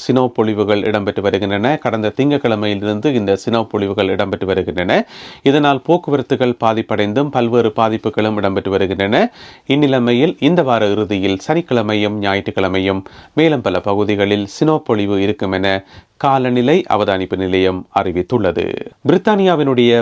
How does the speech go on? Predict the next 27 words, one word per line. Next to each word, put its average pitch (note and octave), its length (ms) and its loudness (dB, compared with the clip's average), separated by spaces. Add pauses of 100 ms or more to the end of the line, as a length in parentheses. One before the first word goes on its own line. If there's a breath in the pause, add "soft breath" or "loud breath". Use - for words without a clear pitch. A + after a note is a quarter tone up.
(100)
பிரபலமான G#2 540 0 (280)
கார் D3+ 280 4 (160)
கம்பெனி G#2+ 300 0 (120)
ஒன்று F#2 280 0 (460 soft breath)
எண்ணூறு E3+ 380 2 (140)
பேரை G2+ 300 2 (280)
வேலைநிறுத்தம் A#2 720 2 (140)
செய்ய G2 300 0
உள்ளது. F#2 300 0 (420 loud breath)
அந்த B2 100 0 (100)
கார் D3+ 240 2
கம்பெனி B2 320 0
எதென்று G#2+ 260 -2
பார்த்தீங்கன்னு F#2 440 -2
சொன்னா, G2 200 0 (240)
ஃபோர்ட் D#3+ 400 2
கம்பெனி. F#2 340 -2 (400 loud breath)
ஃபோர்ட் F3+ 280 2
கம்பெனியில் G#2+ 420 0
வேலை G2+ 240 2
செய்கின்ற G2 400 0 (220)
எண்ணூறு D#3+ 400 2
பேர் G2 200 2 (160)
வேலையிலிருந்து A#2+ 640 2
நிறுத்தப்பட A2+ 500 -2
இருக்கின்றார்கள். G2 540 0 (420 loud breath)
இது C3+ 140 6